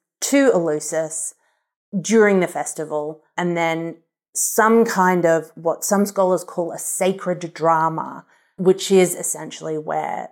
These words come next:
the priest and priestess, uh, so this all happens at night. So the temple is dark and you're all sort of in there and maybe a bit tired. You've walked a very long way, uh, thirty kilometers from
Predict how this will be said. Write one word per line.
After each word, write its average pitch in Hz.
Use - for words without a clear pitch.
the -
priest -
and 175
priestess, 147
uh, -
so -
this 220
all 226
happens 185
at 175
night. 151
So 175
the 170
temple 196
is 156
dark 151
and 156
you're 151
all 156
sort 151
of 147
in 151
there 147
and 151
maybe 156
a 151
bit 147
tired. 139
You've 147
walked 156
a 175
very 151
long 156
way, 147
uh, -
thirty 156
kilometers 151
from 151